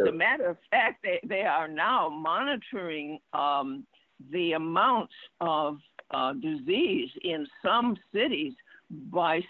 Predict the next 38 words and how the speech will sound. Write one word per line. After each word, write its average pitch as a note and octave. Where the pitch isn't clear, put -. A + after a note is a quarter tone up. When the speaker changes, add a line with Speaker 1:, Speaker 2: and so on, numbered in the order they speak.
Speaker 2:
sampling F3+
their F3
raw F#3+
sewage. C4
Speaker 1:
Hmm. C#3+
Speaker 2:
Um, D3
Speaker 1:
No, F#3+
so G3+
Speaker 2:
because F3
they, D3+
I A#3+
mean, C#4
it's C#4
amazing. C4+
So D4+
when B3
you F#4
have C#4+
these, G3+
these, F3+
these D#3
bathrooms F3
where, F3
you E3
know, E3
the D3
toilets A3
have D#3+
no E3
lids A3
on G#3
them G3
and D3
it D#3
makes E3
a D3
big F3
s-, F3+